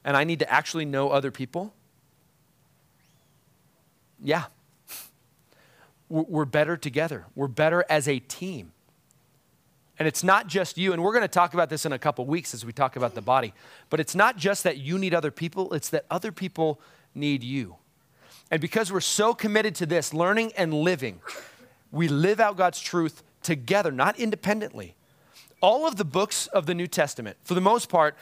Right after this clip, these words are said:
uh, all the epistles, they're written to specific churches. God designed the church to exist, his body on earth, mega church, all Christians everywhere. But he also chose local churches, local congregations.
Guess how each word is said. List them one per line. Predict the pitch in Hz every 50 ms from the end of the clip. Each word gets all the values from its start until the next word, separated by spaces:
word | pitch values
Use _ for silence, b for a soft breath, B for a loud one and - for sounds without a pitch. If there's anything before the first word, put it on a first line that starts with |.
| B B B
uh, | 175 175 -
all | 160 170 196
the | 185 208 180
epistles, | - - - 180 - - 143 131 -
they're | 151 165
written | 156 214 277 302
to | 262 240
specific | - - - 160 - - 190 - 147 -
churches. | - - 170 160 - - 104 - - B B B B B 143 135
God | 139 196 208 240 285 311
designed | 294 269 208 175 196 202 190 170 160 151 147 123 B B B B
the | - 131 123 135 196 233 262 277
church | - - - 196 175 156 160 180 - - - - -
to | - 170
exist, | 170 131 - 139 135 110 - - - B B B B B
his | B - 247 294 220 170
body | - 185 175 165 160
on | 151 143 131
earth, | 113 95 - b b b b b b
mega | 147 170 196 214 208 202
church, | - - 165 160 - -
all | 180 180 190
Christians | - - 190 - 175 156 120
everywhere. | 156 147 135 135 120 117 101 92 B B B B B -
But | 156 151
he | - - -
also | - 247 302 302 - - 208
chose | 147 - - 165 147 143 139 139 131 - b b b b -
local | 127 139 165 185 - 170 143
churches, | - - 135 123 - - 135 117 -
local | 120 131 147 151 - 143
congregations. | 127 - 135 127 117 117 107 113 110 101 - 101 90 80